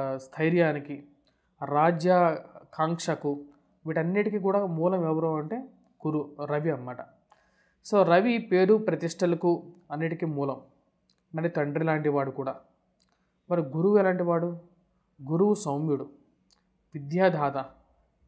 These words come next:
మరియు చదువుకి, విజ్ఞానానికి మరియు, ఆ, తిండికి, మరి గృహానికి,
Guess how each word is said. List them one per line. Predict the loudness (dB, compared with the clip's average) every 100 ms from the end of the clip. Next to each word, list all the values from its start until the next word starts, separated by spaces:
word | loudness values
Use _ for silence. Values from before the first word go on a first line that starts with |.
| -10
మరియు | -4 0 0 -2 -14 _ _ _ _ _ _ _ _ _ _ -4
చదువుకి, | 0 0 0 -4 -10 -12 _ _
విజ్ఞానానికి | -10 -2 0 2 0 -2 -4 -8 -10 -20 _ _ _ _ _ _ -4
మరియు, | -2 0 -2 -6 -20 _ _
ఆ, | -8 -8 -4
తిండికి, | -2 2 2 0 -8 -10 -20 _ _ _ _ _ _ _ _ _ _ _ -6
మరి | -2 -2
గృహానికి, | 0 -2 2 2 2 -2 -8